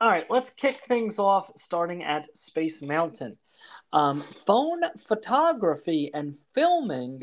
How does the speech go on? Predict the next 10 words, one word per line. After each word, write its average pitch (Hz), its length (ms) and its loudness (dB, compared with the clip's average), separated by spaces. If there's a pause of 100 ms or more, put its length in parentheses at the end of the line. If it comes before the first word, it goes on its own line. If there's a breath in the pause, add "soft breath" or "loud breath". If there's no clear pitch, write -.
(120)
no 160 300 -4
longer 190 520 -4
allowed 160 680 0 (100)
on 147 200 -8
Space - 420 -14
Mountain 123 340 -12
at 123 120 -18
the 135 60 -20
Magic 117 400 -12
Kingdom. 240 440 -2